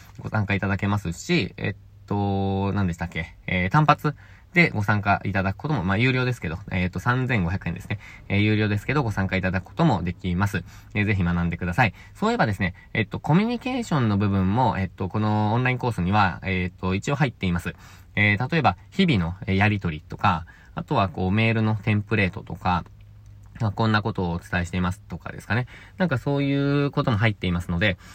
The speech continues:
まあ、ここをやっぱりや-、自分の中で大-、大切なんだ、大切だって思ってたんだなっていうのを気づきました。なんかいろんなオンラインコースにそのコミュニケーションみたいなことを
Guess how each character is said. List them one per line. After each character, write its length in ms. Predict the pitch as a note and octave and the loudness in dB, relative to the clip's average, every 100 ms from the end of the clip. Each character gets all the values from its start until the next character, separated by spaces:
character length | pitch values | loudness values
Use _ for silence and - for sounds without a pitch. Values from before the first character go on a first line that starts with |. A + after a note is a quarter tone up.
| - | -10
ま 60 | A2+ | -6
あ、 0 | |
こ 160 | - D#3+ | -4 -2
こ 140 | G#3+ | -2
を 40 | |
や 80 | A3 | -2
っ 20 | |
ぱ 80 | G3+ | -2
り 80 | E3 | 0
や-、 100 | G#2+ - - | -2 -4 -8
自 140 | B2+ | -4
分 160 | C#3+ G3+ | 0 2
の 80 | G#3+ | 2
中 160 | G3+ | 4
で 100 | G2 | 2
大-、 240 | F#2 D3 E3 | 4 2 2
大 300 | - E3+ F#3 | 2 2 4
切 200 | G3 F#3+ | 0 2
な 120 | F#3+ | 4
ん 40 | |
だ、 80 | A#2 G2 - | 4 2 2
大 180 | D#3 F3 | 4 4
切 200 | F3+ F3 | 2 2
だ 100 | E3+ | 2
っ 40 | |
て 100 | - | 2
思 140 | G2 E3+ | 2 2
っ 60 | |
て 160 | - B2+ | 0 0
た 80 | G#2 | 2
ん 80 | |
だ 40 | F2+ | 4
な 100 | A2 | 2
っ 40 | |
て 100 | A2 | 2
い 40 | F#2 | -2
う 20 | |
の 60 | |
を 60 | D#2+ | -2
気 160 | - G#2 | -2 -2
づ 100 | A#2+ | 0
き 80 | |
ま 80 | A2+ | 0
し 20 | |
た。 140 | G2+ - - - | -2 -6 -10 -14
な 60 | - | -6
ん 40 | |
か 60 | D#3+ | 0
い 20 | |
ろ 140 | D#3 G#3 | 2 2
ん 80 | |
な 100 | G#3 | 2
オ 60 | G#3 | 2
ン 60 | G3+ | 2
ラ 80 | |
イ 20 | G3+ | 0
ン 60 | |
コ 100 | G3 | 2
ー 60 | E3 | 0
ス 80 | - | 0
に 80 | |
そ 80 | E3+ | -2
の 80 | F2+ | -2
コ 100 | - | 2
ミ 80 | C#3+ | 2
ュ 40 | |
ニ 60 | F3 | 2
ケ 140 | G3 | 2
ー 40 | F3+ | 2
シ 80 | |
ョ 20 | A2+ | 2
ン 60 | |
み 80 | F#2 | 2
た 100 | F2+ | 0
い 20 | |
な 80 | E2 | -2
こ 100 | - | -4
と 100 | F2+ | -4
を 100 | E2+ | -4